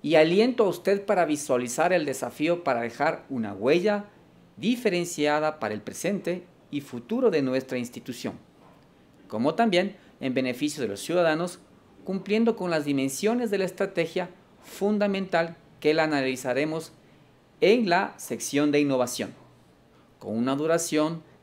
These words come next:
de cinco horas en las siguientes unidades: objetivos estratégicos institucionales y cadena de valor, datos de información y estadísticas, cambio con liderazgo, innovación,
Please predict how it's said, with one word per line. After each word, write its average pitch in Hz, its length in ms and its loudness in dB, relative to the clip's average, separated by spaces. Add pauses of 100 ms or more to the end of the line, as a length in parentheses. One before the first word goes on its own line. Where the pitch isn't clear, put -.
de - 80 -14
cinco 160 480 0
horas 165 400 2 (300)
en 127 120 -2
las 127 120 -2
siguientes 185 500 0
unidades: 156 640 0 (1080)
objetivos 139 580 0
estratégicos 127 720 -4
institucionales 120 960 -2
y 123 80 -8
cadena 113 360 -2
de 117 100 -2
valor, 117 420 2 (1040)
datos 156 460 4
de 151 60 0
información 131 580 -4
y 113 40 -2
estadísticas, 170 840 -6 (1040)
cambio 190 360 4
con 151 160 2
liderazgo, 131 680 2
innovación, 120 760 -2